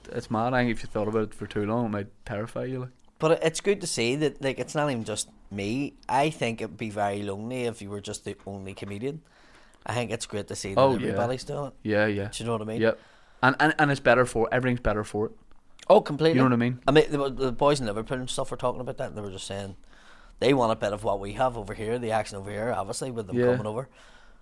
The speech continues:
Speaker 1: Um, but they say they feel it too, 'cause they have similar sort of success up in the Northwest.
Speaker 2: Yeah.
Speaker 1: And the other comedians, like, down south and stuff are like, "What, what's, what are you doing different?" It's just
Speaker 2: Liverpool,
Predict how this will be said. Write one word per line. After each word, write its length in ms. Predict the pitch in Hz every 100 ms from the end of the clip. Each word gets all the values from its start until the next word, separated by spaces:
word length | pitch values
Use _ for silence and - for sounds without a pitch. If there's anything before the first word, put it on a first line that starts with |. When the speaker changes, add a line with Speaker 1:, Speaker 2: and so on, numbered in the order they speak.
| - - -
Speaker 1:
Um, 440 | 104 95 95 92 -
but 180 | 117 -
they 160 | 113 110
say 200 | - 104
they 240 | 101 101
feel 240 | 107 107 104
it 120 | -
too, 160 | 98
'cause 160 | 101 101
they 160 | 107 107
have 240 | 107 101
similar 680 | - - 101 101 104 104 -
sort 300 | - - 101
of 240 | 104 98 98
success 680 | - 107 - 113 104 110 - -
up 180 | 110 107 - - -
in 100 | 104
the 100 | 104
Northwest. 560 | 101 104 - 107 123 - - -
Speaker 2:
Yeah. 120 | - - -
Speaker 1:
And 160 | 107
the 80 | 101
other 140 | 101 107
comedians, 480 | 110 95 98 98
like, 160 | 98 95
down 200 | 101 98
south 240 | 101 92
and 100 | 117
stuff 280 | - 120 -
are 140 | 104 104
like, 160 | 95 117
"What, 180 | 123 -
what's, 240 | 147 - -
what 200 | 123 131
are 40 |
you 140 | 107 92
doing 220 | 131 131
different?" 340 | 127 - 143 - -
It's 80 |
just 80 | 123
Speaker 2:
Liverpool, 600 | 131 160 - 139 131 127